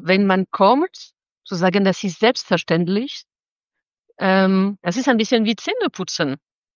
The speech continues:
Ja, irgendwie. Das ist, äh, was ich, das ist, wie wir gerade vorher geschildert haben, ne? Das fängt bei den Grüßen an, bis zum, ah, einen schönen Abend und, äh, danke für die Mitarbeit.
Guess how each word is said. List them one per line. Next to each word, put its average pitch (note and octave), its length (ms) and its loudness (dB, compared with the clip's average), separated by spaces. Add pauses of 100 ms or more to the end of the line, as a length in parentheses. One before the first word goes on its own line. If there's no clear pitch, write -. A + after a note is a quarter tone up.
(300)
Ja, B3+ 220 0
irgendwie. F#3+ 580 0
Das E3+ 240 -4
ist, - 320 -6
äh, - 160 -12
was G3+ 280 -6
ich, G4 160 -6
das F3+ 220 -2
ist, - 320 -4
wie F#3 540 -6
wir A3 100 0
gerade G#3+ 240 -4
vorher G#3+ 280 0
geschildert A3 520 -4
haben, E3+ 300 -4
ne? G#3 120 -4
Das G#3+ 160 -12
fängt G3 240 0
bei F3+ 120 2
den F3+ 160 -4
Grüßen A#3+ 420 -4
an, G3 260 -2 (460)
bis - 180 -10
zum, G3 280 -2
ah, G#3 160 2
einen G3 180 -2
schönen F3 300 -4
Abend A#3+ 360 2
und, F3 360 -6
äh, E3+ 260 -2 (100)
danke F3+ 280 -4
für G3 100 -8
die F3+ 140 -4
Mitarbeit. A3+ 680 0